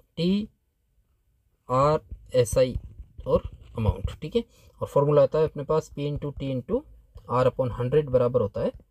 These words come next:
एस आई। ठीक है, यहाँ मूलधन पता नहीं है, तो मूलधन को क्या मान लेते हैं हम? सौ। टाइम दे रखा अपने पास चार वर्ष, दर हमें पता करनी है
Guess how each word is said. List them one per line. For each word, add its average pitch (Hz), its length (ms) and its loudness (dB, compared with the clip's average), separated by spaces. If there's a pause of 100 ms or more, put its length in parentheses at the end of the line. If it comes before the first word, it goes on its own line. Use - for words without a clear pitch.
(420)
एस - 260 -8
आई। - 80 -12 (340)
ठीक - 80 -14
है, - 60 -10 (240)
यहाँ 156 120 6
मूलधन 190 320 4
पता 170 180 4
नहीं 175 100 4
है, 175 80 -2
तो 180 80 -4
मूलधन 165 280 0
को 170 100 -2
क्या 165 160 0
मान 156 140 -4
लेते 143 200 -6
हैं 196 60 -4
हम? 254 60 -8 (880)
सौ। - 240 -8 (720)
टाइम 165 280 6
दे 175 100 8
रखा 175 160 4
अपने 165 180 -2
पास 165 240 -2
चार 170 260 2
वर्ष, 202 300 -2 (180)
दर 156 220 6
हमें 165 180 4
पता 156 240 2
करनी 185 300 0
है 220 100 0